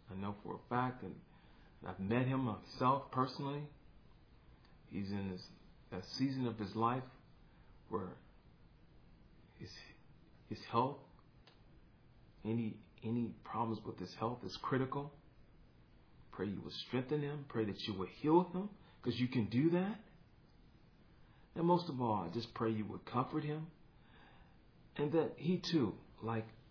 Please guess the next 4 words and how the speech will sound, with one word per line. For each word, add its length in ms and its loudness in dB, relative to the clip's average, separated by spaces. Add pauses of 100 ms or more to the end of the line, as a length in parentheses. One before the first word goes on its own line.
(640)
like 240 -8
us, 360 -10 (2000)
would 260 2
remember 640 0